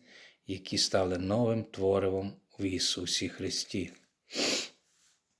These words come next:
Ісус не прийде за всіма людьми, а прийде за церков'ю. Апостол Павло писав такі слова.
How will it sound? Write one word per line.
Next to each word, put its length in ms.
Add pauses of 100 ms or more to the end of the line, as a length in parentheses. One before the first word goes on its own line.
(1600)
Ісус 460
не 120
прийде 440
за 120
всіма 640
людьми, 560 (1200)
а 140
прийде 420
за 160
церков'ю. 720 (440)
Апостол 680
Павло 360
писав 520
такі 260
слова. 500